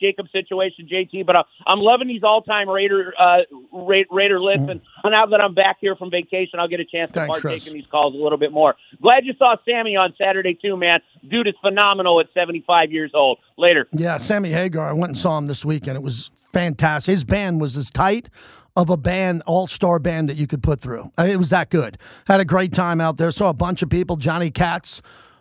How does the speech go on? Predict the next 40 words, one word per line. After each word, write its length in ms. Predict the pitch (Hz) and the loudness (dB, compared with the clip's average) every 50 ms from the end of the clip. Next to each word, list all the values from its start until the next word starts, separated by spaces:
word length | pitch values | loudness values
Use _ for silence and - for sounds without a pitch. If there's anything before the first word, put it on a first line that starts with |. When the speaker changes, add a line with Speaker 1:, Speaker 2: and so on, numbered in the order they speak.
| _ _ | _ _
Speaker 2:
our 240 | - 165 170 165 - | 4 4 4 4 2
entertainment 640 | - 170 175 180 160 - 180 180 175 170 165 160 160 | 0 0 0 0 0 0 0 0 0 0 -2 0 -2
reporter 420 | 170 131 - 165 175 175 175 165 | -2 0 0 0 0 0 0 0
here 160 | 156 170 165 165 | 0 0 2 0
in 100 | 165 135 | 0 0
town, 260 | 151 165 156 160 160 | 0 0 0 -2 -2
was 160 | 160 139 120 | -2 -2 -2
there. 320 | 165 165 165 165 160 147 | 0 0 0 0 -2 0
It, 120 | - 185 190 | 0 0 0
we 140 | 220 208 190 | 0 0 0
just 160 | 196 185 - | 0 0 0
had 120 | 190 165 | -2 -2
a 40 | 143 | -2
really 220 | 143 170 165 156 | -4 -4 -4 -4
good 160 | 135 147 131 - | -6 -8 -6 -6
time. 260 | 151 143 139 127 113 | -6 -6 -6 -8 -6
Sammy 300 | - 196 208 208 202 180 | -4 -2 -2 0 0 0
Hagar, 340 | 165 185 185 139 156 160 156 | 0 0 0 0 0 -2 -2
if 80 | 143 | -2
he 100 | - 151 | -6 -6
comes 300 | 131 - 160 160 143 110 | -4 -2 -2 -2 -2 0
near 160 | 147 156 160 | 0 0 0
you, 140 | 156 143 131 | 0 -2 -2
go 100 | 151 151 | -4 -4
see 240 | - - - 156 151 | -4 -4 -4 -4 -4
him. 140 | 139 117 131 | -4 -6 -8
The 60 | 131 | -8
set 300 | - - - 185 175 - | -6 -2 -2 -2 -2 -2
list 280 | 156 151 135 - - 143 | -4 -6 -6 -6 -8 -10
was 180 | 139 113 - - | -10 -10 -10 -16
fantastic. 1000 | - - - - - - - 220 220 214 151 151 190 196 175 143 - 156 143 139 | -20 -20 -20 -20 0 2 2 2 2 -2 0 0 0 0 0 -2 -6 -6 -4 -4
Had 100 | 160 147 | -4 -2
a 60 | 147 | -2
good 180 | 147 185 160 | -2 -2 -2
night 180 | 151 170 165 160 | -2 -4 -2 -2
of 60 | 147 | 0
rock 300 | 143 156 151 143 - - | 0 0 0 0 -2 -2
and 100 | 160 143 | -2 -2
roll 220 | 139 143 139 139 127 | -2 -2 -4 -4 -6
there. 260 | 127 120 110 104 | -6 -8 -8 -10